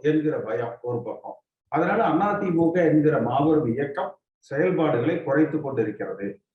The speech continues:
அதனால வந்து நாம் வலிமையாக குரல் கொடுக்கணும் என்கிற ஒரு கருத்தை தெரிவித்திருந்தார். இது குறித்து யாரெல்லாம் பேச விரும்புறீங்களோ பேசலாம். அந்த இதுல கனெக்ட் பண்ணி பேசுறவங்க உங்களுடைய பெயரை பதிவிடணும்.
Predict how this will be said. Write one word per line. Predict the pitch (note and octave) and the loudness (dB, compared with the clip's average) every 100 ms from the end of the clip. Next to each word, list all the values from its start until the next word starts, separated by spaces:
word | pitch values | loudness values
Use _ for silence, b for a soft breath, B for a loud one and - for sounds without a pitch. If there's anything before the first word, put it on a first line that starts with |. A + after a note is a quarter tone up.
| _ - | _ -4
அதனால | E3 F#3+ G3 | -2 -2 -2
வந்து | E3 F3+ | -2 -2
நாம் | D#3 B2 F3 - - _ _ _ _ _ _ _ _ - | -2 0 -2 -2 -8 _ _ _ _ _ _ _ _ -10
வலிமையாக | A2 D3 F3 D#3+ C3+ - D#3 G3 - - _ | -4 0 4 4 4 0 -2 -6 -10 -18 _
குரல் | C#3+ D3+ D3 | -2 2 2
கொடுக்கணும் | C3 A2 - G#2 G#2+ - _ _ - | -2 -8 -8 -10 -10 -10 _ _ -12
என்கிற | F3 F3+ E3 | -8 -6 -4
ஒரு | C#3 A#2 | -4 -4
கருத்தை | B2 A#2+ B2 B2+ A2 - - | -6 -8 -8 -8 -8 -10 -8
தெரிவித்திருந்தார். | B2 A#2+ G#2+ - G2+ D3+ E3+ - | -6 -6 -8 -12 -12 -10 -10 -8
இது | F3+ F#3 | -8 -6
குறித்து | F#3+ G3 G3 | -4 -6 -6
யாரெல்லாம் | G3+ D#3 D#3 D#3 E3+ E3 | -6 -4 -2 -2 -2 -2
பேச | D3+ D#3 D#3 | -4 -4 -8
விரும்புறீங்களோ | B2+ C3 A#2+ A#2+ D3+ - | -12 -12 -10 -8 -6 -6
பேசலாம். | A#2 A#2 - G2+ - B B - | -4 -4 -4 -8 -8 B B -8
அந்த | D3+ C#3 B2 B2 | -2 2 2 0
இதுல | C#3 C3 - | 0 -2 0
கனெக்ட் | F#3 B3+ - | 0 -2 -2
பண்ணி | G#3 F3 | -2 -2
பேசுறவங்க | - G3 G3+ E3+ D3 - D#3+ | -2 -2 0 0 0 0 -2
உங்களுடைய | D#3 E3 F3 D#3+ D3 | 2 2 2 2 2
பெயரை | - G3+ C#4 C#4 | -2 -2 0 0
பதிவிடணும். | - D3 C#3+ C#3 A#2+ G2 - | -2 -2 0 0 -2 -6 -10